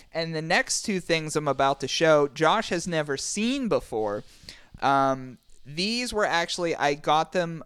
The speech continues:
earlier th-, 'cause we went thrifting today. We went thrifting this evening, well, early evening today. We're recording now. But I think it was either, uh, a couple days ago this week. I went,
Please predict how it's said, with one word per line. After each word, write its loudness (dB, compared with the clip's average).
earlier 2
th-, -2
'cause -4
we -4
went -4
thrifting -6
today. -4
We -2
went -4
thrifting -4
this -4
evening, -4
well, 0
early -2
evening -4
today. -4
We're -8
recording -6
now. -4
But 0
I 0
think -6
it -4
was -4
either, 0
uh, -2
a -16
couple 2
days 2
ago -2
this -2
week. -8
I 4
went, 0